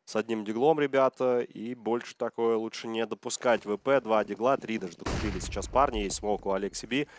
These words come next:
э, ему пришлось потратиться. Ну нет,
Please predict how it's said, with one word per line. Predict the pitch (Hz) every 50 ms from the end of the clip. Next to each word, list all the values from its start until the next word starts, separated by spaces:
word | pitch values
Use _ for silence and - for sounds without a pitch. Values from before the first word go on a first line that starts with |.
| - - - - - - - - - - _ -
э, | - 104 98 95 98
ему | 101 107 110
пришлось | - 107 101 - - 107 98 -
потратиться. | - 104 95 - 104 101 95 - - - - - 101 95 92 - - - - - - - - - _ - - - - - - - - - - _ _ - - - - - -
Ну | 127
нет, | 123 110 98 90